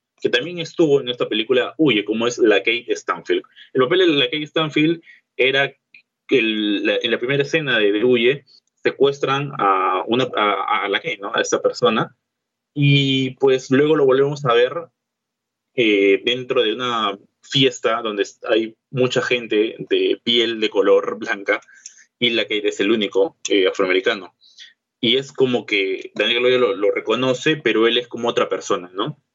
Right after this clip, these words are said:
No hasta que le toma una fotografía y el Flash hace como que reacciona y le dice que huya del lugar, que algo le va a pasar. Luego, durante la película, nos enteramos en realidad qué fue lo que le pasó, ¿no? Él es parte de esta película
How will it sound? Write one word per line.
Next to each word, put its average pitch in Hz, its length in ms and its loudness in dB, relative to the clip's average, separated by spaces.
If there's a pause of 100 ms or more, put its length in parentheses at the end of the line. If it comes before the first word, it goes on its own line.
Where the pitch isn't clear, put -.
No 135 300 4
hasta 143 320 -2
que 135 200 0
le 113 120 0
toma 107 200 -6
una 120 100 -18
fotografía 160 760 0 (320)
y 117 80 4
el 101 100 2
Flash 120 320 0
hace 120 200 0
como 113 180 0
que 104 100 0
reacciona 113 320 -2
y 110 40 0
le 101 100 2
dice 104 360 -2
que 98 240 0
huya 107 300 4
del 98 120 2
lugar, 95 400 0 (260)
que 98 100 0
algo 98 140 2
le 92 80 -2
va 90 80 -6
a - 40 -14
pasar. 139 360 -4 (300)
Luego, 170 300 4
durante 143 220 2
la 113 60 -2
película, 123 180 -2
nos 117 120 -6
enteramos 101 580 -2 (140)
en 98 140 -2
realidad 92 320 4
qué 101 100 0
fue - 160 -2
lo 92 140 2
que 92 60 -4
le 87 100 -2
pasó, - 280 -6
¿no? 104 180 -4 (360)
Él 208 160 2
es 208 80 -2
parte 185 300 -2
de 131 80 2
esta - 180 -2
película 123 460 -2